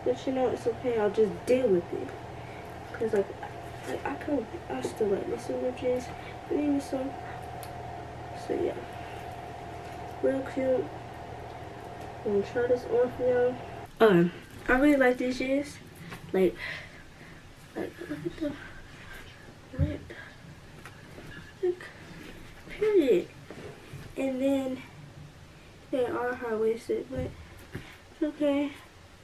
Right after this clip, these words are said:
But I really like the rips. Real cute, comfortable. So yeah, I hope y'all enjoyed this YouTube video.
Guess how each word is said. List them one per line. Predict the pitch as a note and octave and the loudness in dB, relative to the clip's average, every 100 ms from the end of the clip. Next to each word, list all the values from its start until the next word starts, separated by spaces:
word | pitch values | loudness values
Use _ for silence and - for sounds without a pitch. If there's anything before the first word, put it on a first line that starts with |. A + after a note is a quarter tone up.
| - - - - - | -18 -18 -18 -18 -8
But | C4+ | -8
I | D#4+ B3+ B3 | -6 -6 -6
really | A#3+ C4 B3+ | -6 -8 -4
like | A#3 A#3 - - - - - - - - - - - | -2 -2 -4 -14 -16 -16 -16 -18 -16 -16 -12 -8 -2
the | G#3+ | 0
rips. | G3 G3+ F#3+ G3+ - - - - - - - - - - - - - - - - - - - D#2 D2+ D2+ - - - - - - - - - | 2 2 2 0 -4 -12 -12 -12 -14 -16 -18 -18 -20 -20 -20 -20 -20 -20 -20 -20 -18 -18 -16 -16 -16 -18 -18 -18 -16 -12 -12 -12 -14 -10 0
Real | E4+ E4 | 2 2
cute, | - - E4+ D4+ D#4+ D4 - | -4 -10 -10 -6 -8 -8 -4
comfortable. | C#4 D4 - - B3 G#3+ G#3+ G#3+ - - - - - - - - - - - - - - - - - - - - - | 0 0 -4 -8 -4 -2 -2 -4 -4 -10 -12 -12 -16 -20 -20 -20 -18 -16 -14 -14 -14 -16 -20 -20 -18 -18 -18 -20 -2
So | - | 10
yeah, | C4 B3+ C4 - - - - | 12 12 10 4 -8 -16 4
I | C4+ | 6
hope | C4+ C4+ C#4 | 10 8 10
y'all | C#4 C4+ | 10 10
enjoyed | - A#3 A#3+ A#3 A3+ A3+ | 10 8 10 10 8 6
this | A#3 A3+ - | 4 2 0
YouTube | B3 B3+ - C4 | 0 2 2 4
video. | B3+ B3+ B3 B3 | 8 8 10 8